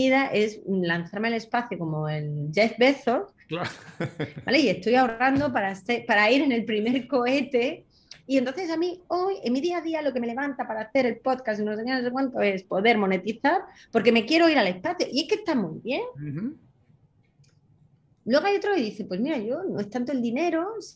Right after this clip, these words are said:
Speaker 1: sino que es, pues, eh, pues, el reto por aprender y siempre aprender una cosa nueva, siempre aprender una cosa nueva". Y a mí eso es lo que me llena muchísimo.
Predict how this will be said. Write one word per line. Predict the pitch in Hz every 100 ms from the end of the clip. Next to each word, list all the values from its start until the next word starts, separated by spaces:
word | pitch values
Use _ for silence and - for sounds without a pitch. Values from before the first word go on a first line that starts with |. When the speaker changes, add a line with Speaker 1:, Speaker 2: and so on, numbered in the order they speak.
| _ _ _ -
Speaker 1:
sino | 180 165
que | 165 165 208 294
es, | 330 -
pues, | 202 190 180 _
eh, | 175 160 151 143 143 131 123 - - - _ _ _ _ _ -
pues, | 175 160 - _ _
el | 190 185 -
reto | 202 214 247
por | 254
aprender | 202 160 156 170 196 220 -
y |
siempre | - 180 190
aprender | 170 160
una | 160 147
cosa | 139 -
nueva, | 180 170 170
siempre | - -
aprender | 143 143
una | -
cosa | - - -
nueva". | 208 185
Y |
a | 165
mí | 233 294
eso | 339 294
es | 233
lo | 202
que | 180
me | 170
llena | 160 214 240
muchísimo. | 202 - - -